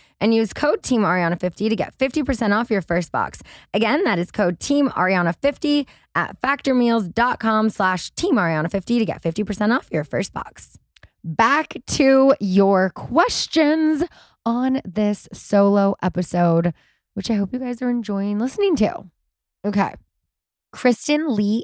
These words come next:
Ann one, what is the first thing you did once the reunion wrapped? What was your first drink? So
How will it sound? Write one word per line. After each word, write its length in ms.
Ann 560
one, 640
what 140
is 140
the 120
first 360
thing 200
you 120
did 380
once 360
the 120
reunion 480
wrapped? 320
What 160
was 180
your 140
first 420
drink? 360
So 400